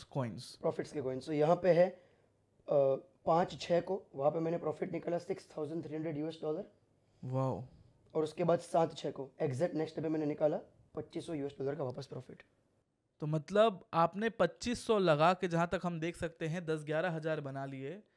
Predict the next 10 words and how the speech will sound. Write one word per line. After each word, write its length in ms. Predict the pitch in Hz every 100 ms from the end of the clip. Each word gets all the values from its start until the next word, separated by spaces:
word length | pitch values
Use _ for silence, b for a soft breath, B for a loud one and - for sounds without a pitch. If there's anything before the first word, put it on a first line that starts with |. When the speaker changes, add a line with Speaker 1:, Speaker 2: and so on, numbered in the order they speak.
| _ _ _ -
Speaker 1:
तो 180 | 156
Speaker 2:
जी। 120 | 143 131
Speaker 1:
आपने 520 | 165 170 165 156 143
कितना 260 | 160 156 214
बनाया 220 | 175 147
इसमें 260 | 127 - 120
प्रॉफिट? 360 | 127 123 90
दस 400 | _ _ _ _
लाख? 100 | 156
Speaker 2:
इसमें 400 | 160 180 170 170